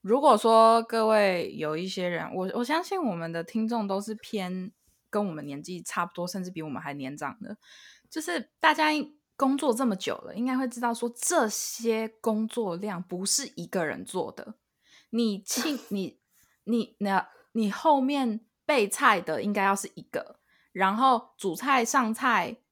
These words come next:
Speaker 1: 的那些应该自-，自-，自-，好啦，一个，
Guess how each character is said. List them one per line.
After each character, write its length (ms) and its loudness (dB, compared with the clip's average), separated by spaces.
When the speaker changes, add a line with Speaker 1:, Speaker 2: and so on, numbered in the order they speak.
Speaker 1:
的 140 -2
那 220 -2
些 200 -4
应 160 -2
该 360 -2
自-， 200 -8
自-， 380 -10
自-， 280 -14
好 240 2
啦， 220 -2
一 100 -12
个， 280 -6